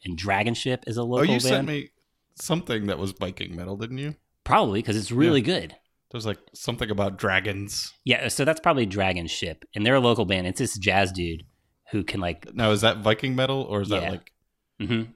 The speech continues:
Speaker 1: 'Cause the whole thing is just stories
Speaker 2: Or
Speaker 1: about
Speaker 2: is there, is
Speaker 1: Vikings.
Speaker 2: there dragon, dragon metal?
Speaker 1: Um, there is, there is probably, I would, I would gr-, group
Speaker 2: Loop
Speaker 1: them
Speaker 2: them
Speaker 1: together.
Speaker 2: together.
Speaker 1: Yeah, yeah, yeah. So that's really listenable just because Vikings are cool and, like, everyone can, like, listen to the Vikings and be, feel,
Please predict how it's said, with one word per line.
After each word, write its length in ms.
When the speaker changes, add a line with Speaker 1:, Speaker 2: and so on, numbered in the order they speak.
Speaker 1:
'Cause 160
the 120
whole 140
thing 180
is 60
just 160
stories 260
Speaker 2:
Or 60
Speaker 1:
about 100
Speaker 2:
is 60
there, 100
is 60
Speaker 1:
Vikings. 140
Speaker 2:
there 140
dragon, 560
dragon 420
metal? 360
Speaker 1:
Um, 340
there 100
is, 200
there 240
is 180
probably, 440
I 80
would, 200
I 60
would 240
gr-, 500
group 160
Speaker 2:
Loop 120
Speaker 1:
them 80
Speaker 2:
them 140
Speaker 1:
together. 340
Speaker 2:
together. 140
Speaker 1:
Yeah, 120
yeah, 160
yeah. 40
So 160
that's 200
really 240
listenable 480
just 140
because 300
Vikings 340
are 60
cool 400
and, 80
like, 160
everyone 240
can, 120
like, 160
listen 220
to 60
the 80
Vikings 440
and 140
be, 120
feel, 280